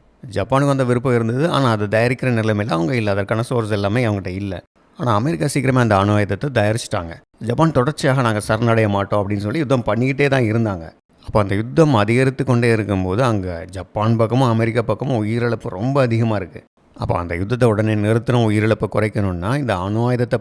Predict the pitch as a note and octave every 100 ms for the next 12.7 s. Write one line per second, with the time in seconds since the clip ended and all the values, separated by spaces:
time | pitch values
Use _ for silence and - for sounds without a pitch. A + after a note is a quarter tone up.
0 | - A2 B2 C3+ C3 - A#2+ A2 F#2+ G2
1 | C3+ E3 D3+ C#3+ C#3 - G#2 - A2 A2
2 | G2+ F#2+ G#2 - G#2 D#2+ - _ - G#2+
3 | F2+ G2 A#2+ A#2 G#2+ G#2 C#3+ - G#2 A2
4 | C3 D3 C#3+ B2+ G#2+ A2+ B2 A#2+ A#2 A2+
5 | G#2+ F#2+ F2+ D#2+ - _ _ _ _ -
6 | A2 A#2+ B2 A2 F#2+ F#2+ G2+ F#2+ A#2 A2+
7 | A2+ G2+ F#2+ G2+ B2 A2+ F#2+ E2+ E2+ F#2
8 | - _ _ _ _ - G2 G#2+ A#2+ A2+
9 | G#2+ A2 G#2 A2 A2 G#2+ G2 F#2 A2 _
10 | _ - G2+ G#2 G2+ G2 G2+ G#2 F#2 F#2
11 | G2 G#2 A2 G#2+ F#2 G#2+ - - B2+ A#2
12 | G#2+ F#2+ F#2 G2 F#2+ F#2+ E2+